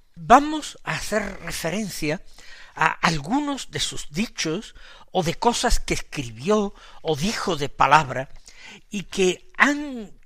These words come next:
causado mucha impresión y son fuente de inspiración cristiana para muchas personas. Por ejemplo, él tenía también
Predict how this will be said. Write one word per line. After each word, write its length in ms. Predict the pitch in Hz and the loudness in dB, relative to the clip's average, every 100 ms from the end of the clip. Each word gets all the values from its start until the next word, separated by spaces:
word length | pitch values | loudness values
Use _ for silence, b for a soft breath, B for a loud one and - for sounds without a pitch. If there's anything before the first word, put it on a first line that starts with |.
| - | -4
causado 560 | 185 170 - 202 202 | -2 -2 4 8 8
mucha 360 | 151 214 - 262 | 8 0 0 -2
impresión 720 | 240 - 226 - 202 175 220 B B B | -4 -4 -4 0 0 0 -6 B B B
y 120 | 175 | -6
son 360 | - 254 269 262 b | -2 0 -2 -4 b
fuente 600 | - 220 285 285 - 165 | -6 2 2 2 -2 -2
de 80 | 156 | 0
inspiración 840 | 175 - - 165 135 - 214 247 | -2 -4 -2 -2 -2 -2 -2 -2
cristiana 760 | - 233 202 - 202 175 156 196 B B B - | -6 -8 -6 -6 2 4 4 -4 B B B 4
para 220 | 180 156 | 6 6
muchas 440 | 147 160 - 143 - | 0 -4 -2 -2 -2
personas. 720 | 135 - - - - - - _ - - _ - - - - | -6 -4 -6 -8 -16 -20 -20 _ -20 -20 _ -20 -20 -20 0
Por 140 | 202 180 | 4 4
ejemplo, 520 | - 110 - - - - - - - - - _ - - B B B B - | 0 -10 -12 -20 -20 -20 -20 -20 -20 -20 -20 _ -20 -18 B B B B 4
él 260 | 240 254 | 4 4
tenía 500 | - 170 175 180 220 - b b - - - - | -2 0 2 2 0 -2 b b -20 -20 -20 2
también 640 | 147 123 110 135 147 | 2 2 -4 -4 -4